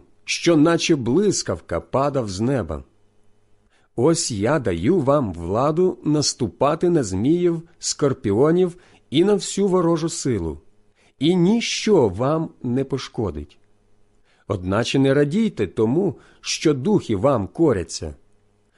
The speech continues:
але радійте тому, що ваші імена записані на небі». Того часу Ісус був зрадів Святим Духом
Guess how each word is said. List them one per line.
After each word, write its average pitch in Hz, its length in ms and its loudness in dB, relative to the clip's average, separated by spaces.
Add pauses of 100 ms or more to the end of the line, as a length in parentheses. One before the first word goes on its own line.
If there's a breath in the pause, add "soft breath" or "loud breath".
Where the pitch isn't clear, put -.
(120)
але 175 300 2
радійте 151 640 2
тому, 110 540 -2 (440 soft breath)
що - 320 -4
ваші 135 640 -2
імена 113 680 0 (300)
записані 92 960 -4 (300)
на 82 200 -4
небі». 87 440 -2 (3500)
Того 143 260 4
часу 139 580 0 (320)
Ісус 165 460 -2
був 156 340 2
зрадів 127 560 -2
Святим 110 500 -2
Духом 175 540 0